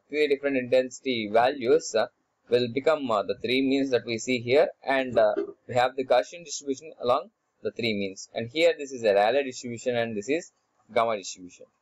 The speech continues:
The next thing is exponential and uniform you have, and then salt and pepper noise. Salt and pepper noise is also called as, uh,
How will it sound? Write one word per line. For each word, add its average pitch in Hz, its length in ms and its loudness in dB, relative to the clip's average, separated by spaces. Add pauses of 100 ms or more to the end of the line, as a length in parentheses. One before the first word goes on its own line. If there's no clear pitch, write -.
(1600)
The 120 80 2
next 123 180 4
thing 147 140 -6
is 120 100 0
exponential 151 680 2 (600)
and 113 420 -2
uniform 120 480 -2
you 135 140 -4
have, 139 280 0 (440)
and 110 140 -8
then 127 120 4
salt 120 280 0
and 117 160 -4
pepper 92 280 -2
noise. 87 300 -8
Salt 139 240 0
and 156 120 -6
pepper 147 200 0
noise 147 260 0
is 151 120 -4
also 131 300 2
called 113 240 0
as, 127 200 2
uh, 101 120 0